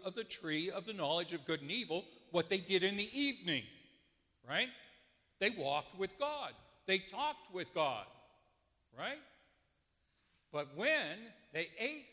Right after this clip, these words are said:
of the fruit, God said what? "Get out.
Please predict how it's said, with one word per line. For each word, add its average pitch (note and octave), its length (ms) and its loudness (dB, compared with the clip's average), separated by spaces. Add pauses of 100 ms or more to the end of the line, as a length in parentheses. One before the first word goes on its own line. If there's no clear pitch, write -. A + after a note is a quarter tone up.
of G3 140 -6
the E3 80 -10 (180)
fruit, G#3+ 400 -4 (920)
God C4+ 440 0
said G3 540 4 (240)
what? D#4 340 6 (1700)
"Get D3 180 0
out. C#3 480 2